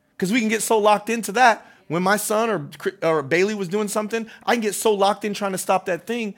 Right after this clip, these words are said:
I'm like, "Well, what is the good thing that I can water that can overtake the, the, the, the, the bad thing?" That by, by, I've watered the good thing so much, it begins to overwhelm and overtake the bad thing. And I'm not saying we don't address bad things and people that we love,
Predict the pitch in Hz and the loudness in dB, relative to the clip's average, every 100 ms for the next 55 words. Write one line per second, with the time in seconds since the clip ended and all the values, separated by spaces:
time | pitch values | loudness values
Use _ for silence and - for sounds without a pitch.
0 | - - - 175 185 147 170 170 285 277 | -16 -20 -6 -2 -2 -2 -2 0 0 -2
1 | 156 - 165 180 185 165 147 139 - 135 | -8 -4 -2 -2 -4 -6 -6 -8 -6 -4
2 | 135 113 _ - 151 113 110 131 160 135 | -6 -8 _ -10 -8 -6 -2 0 0 -2
3 | 104 110 _ _ _ 135 139 143 123 - | -6 -10 _ _ _ -4 -4 -4 -10 -10
4 | - 160 156 147 143 147 135 - 107 123 | -2 0 0 -4 -4 -6 -6 -8 -10 -10
5 | - 113 117 - 107 113 101 _ 104 113 | -10 -12 -12 -12 -10 -8 -10 _ -12 -12
6 | 95 - 113 92 110 - - 80 _ _ | -12 -14 -12 -4 -4 -4 -10 -20 _ _
7 | _ _ _ 123 139 143 139 127 135 135 | _ _ _ -4 -4 -2 -2 0 -2 -2
8 | 151 127 127 160 185 147 117 175 170 165 | -2 0 2 2 2 -4 -4 -4 -4 -6
9 | 135 143 123 117 - 120 117 143 131 - | -6 -6 -6 -8 -10 -10 -6 -6 -6 -8
10 | - 143 143 143 127 127 117 107 127 113 | -4 -2 -2 -4 -6 -6 -8 -8 -8 -8
11 | 110 - 104 - 92 95 90 - 85 - | -10 -10 -12 -12 -12 -12 -12 -14 -20 -20
12 | _ _ _ - 165 247 190 - 190 175 | _ _ _ -8 -4 -4 -4 -4 -4 -4
13 | 175 160 120 104 131 131 139 - - - | -4 -6 -8 -6 -2 -2 -2 -12 -20 -10
14 | 113 131 131 131 131 131 117 104 143 131 | -2 0 0 -4 -6 -6 -10 -10 -8 -6
15 | 120 107 104 110 151 131 110 | -6 -6 -8 -2 0 0 -2